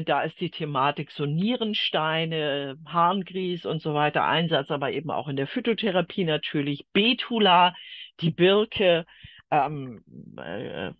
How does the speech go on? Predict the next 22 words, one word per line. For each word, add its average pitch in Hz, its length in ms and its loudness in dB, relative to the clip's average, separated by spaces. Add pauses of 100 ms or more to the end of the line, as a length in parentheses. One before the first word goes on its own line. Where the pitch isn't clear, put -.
(120)
habe 180 280 0
ich, 175 340 -2
äh, 151 280 6
lange 165 500 2
Zeit 170 280 0
gar 151 180 4
nicht 160 180 -2
auf 139 100 -4
dem 143 120 -10
Zettel 220 280 0
gehabt, 139 320 -2
dass - 180 -12
das - 140 -12
auch - 160 -4
durchaus 151 400 0
in 139 80 -2
der 135 140 0
Homöopathie 151 760 0 (380)
eine 165 120 0
interessante 147 600 0
Arznei 135 600 0
ist. 247 520 0